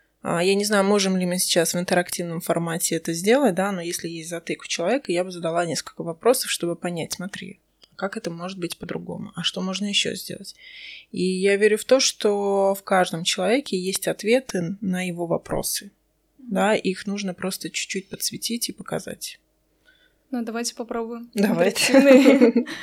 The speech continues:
Speaker 1: <laughs> Рассказывайте, какой затык?
Speaker 2: А, даже так.
Speaker 1: Ага.
Speaker 2: Ну, скажу так, на примере. Не себя. <laughs>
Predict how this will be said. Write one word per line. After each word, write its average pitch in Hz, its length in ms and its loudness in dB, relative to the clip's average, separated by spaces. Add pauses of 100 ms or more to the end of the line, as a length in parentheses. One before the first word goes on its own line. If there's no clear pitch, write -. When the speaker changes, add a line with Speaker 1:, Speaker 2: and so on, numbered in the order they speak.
(120)
Speaker 1:
<laughs> - 320 -14
Рассказывайте, 185 720 2
какой 208 320 6
затык? 220 520 6 (580)
Speaker 2:
А, 226 140 4
даже 233 260 0
так. 226 240 4
Speaker 1:
Ага. 247 680 4 (1300)
Speaker 2:
Ну, 220 680 0
скажу 226 440 -2
так, 214 460 -4
на 226 120 -2
примере. 220 480 -4 (460)
Не 233 120 -4
себя. 240 380 -2 (240)
<laughs> 285 380 2